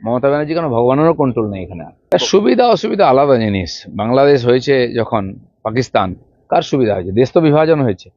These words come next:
উদ্দেশ্য ওটাই আছে, বিচ্ছিন্নতাবাদী শক্তি এক হয়ে গিয়ে দেশকে বিভাজন করবে, তার নেতৃত্ব দিচ্ছেন মমতা ব্যানার্জি। আমরা কোনো ভাগাভাগিতে বিশ্বাস করিনি, সবকা সাথ, সবকা বি-, বিশ্বাস, আহ, সবকা প্রয়াস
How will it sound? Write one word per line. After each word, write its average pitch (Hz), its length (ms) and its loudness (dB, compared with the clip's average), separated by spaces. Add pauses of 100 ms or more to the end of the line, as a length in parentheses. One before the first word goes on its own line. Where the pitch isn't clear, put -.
(320)
উদ্দেশ্য 123 380 -2
ওটাই 143 320 2
আছে, 123 240 -4 (360)
বিচ্ছিন্নতাবাদী 131 640 0
শক্তি 117 380 -4
এক 113 180 -2
হয়ে 113 200 -2
গিয়ে 135 180 -4
দেশকে 117 320 -4
বিভাজন 117 420 0
করবে, 98 260 -4 (400)
তার 123 140 2
নেতৃত্ব 123 540 -2
দিচ্ছেন 139 280 0
মমতা 101 260 0
ব্যানার্জি। 87 480 -10 (220)
আমরা 170 320 2
কোনো 185 280 0
ভাগাভাগিতে 156 540 2
বিশ্বাস 127 360 -4
করিনি, 95 280 -6
সবকা 110 360 -2
সাথ, 131 220 0
সবকা 117 280 -2
বি-, 107 300 -6
বিশ্বাস, 117 540 -2 (500)
আহ, 104 180 -4
সবকা 98 360 -2
প্রয়াস 107 720 0